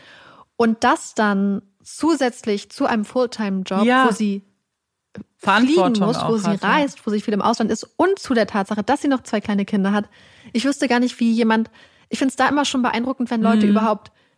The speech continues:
Speaker 1: das eine oder das andere stemmen
Speaker 2: Ja,
Speaker 1: können. Ich find's
Speaker 2: ich
Speaker 1: schon
Speaker 2: auch.
Speaker 1: beeindruckend, wenn Leute irgendwie einen Ha-, Haushalt mit zwei Kindern schmeißen
Speaker 2: Ja.
Speaker 1: können, weil ich mir das unglaublich anstrengend vorstelle.
Speaker 2: Ja.
Speaker 1: Genauso, wenn ich jetzt einen Job hätte, wo ich super viel arbeite, super viel Verantwortung hat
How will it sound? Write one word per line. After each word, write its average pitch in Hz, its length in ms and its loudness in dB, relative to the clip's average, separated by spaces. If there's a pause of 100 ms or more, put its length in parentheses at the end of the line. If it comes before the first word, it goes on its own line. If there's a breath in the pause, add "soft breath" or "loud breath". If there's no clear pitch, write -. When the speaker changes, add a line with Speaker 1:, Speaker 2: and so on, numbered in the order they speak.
(280)
Speaker 1:
das - 220 -4
eine 254 260 0
oder 349 260 0
das 247 180 -4
andere 190 260 -6
stemmen 196 260 -6
Speaker 2:
Ja, 196 120 2
Speaker 1:
können. 214 280 -2
Ich - 100 -8
find's 233 140 0
Speaker 2:
ich - 40 2
Speaker 1:
schon 226 120 2
Speaker 2:
auch. 185 40 4
Speaker 1:
beeindruckend, 226 460 0
wenn 220 100 0
Leute 214 260 0
irgendwie 220 340 -2
einen - 80 -6
Ha-, - 340 -12
Haushalt 240 400 0
mit 233 140 0
zwei - 240 -2
Kindern 302 400 0
schmeißen 185 300 -2
Speaker 2:
Ja. 175 140 2
Speaker 1:
können, 196 220 -4
weil 202 60 0
ich - 100 -14
mir 214 60 0
das 208 180 -6 (380)
unglaublich 269 1200 0
anstrengend 240 560 -4
vorstelle. 185 460 -6 (500 loud breath)
Speaker 2:
Ja. - 80 0
Speaker 1:
Genauso, 240 440 2 (320 soft breath)
wenn 226 180 2
ich 240 120 0
jetzt 233 240 -2
einen 220 80 0
Job 330 240 0
hätte, 226 300 -2
wo 226 80 2
ich - 240 -6 (240 soft breath)
super 320 380 2
viel 262 180 -2
arbeite, 202 420 -2
super 294 260 -2
viel 254 120 -4
Verantwortung 196 480 -4
hat 202 180 -4